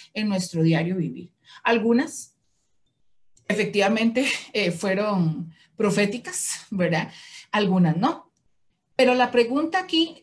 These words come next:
alguien puede decir, "Bueno, ¿y qué tiene que ver esto con lo que estamos trabajando, verdad?". La pregunta es precisamente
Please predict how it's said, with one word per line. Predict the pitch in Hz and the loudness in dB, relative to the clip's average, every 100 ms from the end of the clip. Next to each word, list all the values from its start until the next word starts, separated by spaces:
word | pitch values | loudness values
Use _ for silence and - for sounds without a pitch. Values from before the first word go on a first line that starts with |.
| - - | -14 -6
alguien | 202 208 247 254 | -2 0 0 2
puede | 247 240 | 0 0
decir, | 247 | -2
"Bueno, | 190 185 | -2 0
¿y | 165 | 0
qué | 165 | -2
tiene | 175 196 202 | -6 -6 -6
que | 202 | -6
ver | 190 190 | -6 -4
esto | 190 - 202 | -8 -8 -8
con | 202 180 | -4 -4
lo | 165 | -4
que | - | -6
estamos | 165 165 185 | -2 -2 -2
trabajando, | - 185 190 277 269 185 120 | -4 -4 -2 2 2 0 -4
verdad?". | 135 170 202 | -8 -8 -10
La | - - - _ _ _ _ _ _ - | -14 -20 -20 _ _ _ _ _ _ 0
pregunta | 269 269 285 269 | 2 2 2 2
es | 226 233 - | 0 -2 -6
precisamente | 196 180 226 226 247 240 214 202 - | -4 -2 -2 -2 0 0 -2 -6 -18